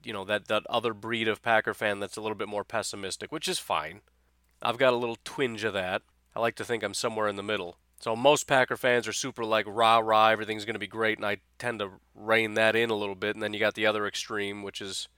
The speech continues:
um, Al, for example, on Packernet is very, <laughs> very much that way.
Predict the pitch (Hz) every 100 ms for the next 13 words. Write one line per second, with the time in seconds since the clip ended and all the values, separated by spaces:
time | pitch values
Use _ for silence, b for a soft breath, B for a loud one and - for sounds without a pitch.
0 | _ _ _ - 101 98 151 156 147 -
1 | 120 107 120 107 107 98 113 110 - 95
2 | 87 90 95 104 113 - - - 139 -
3 | 127 117 - - 113 - 110 98 - -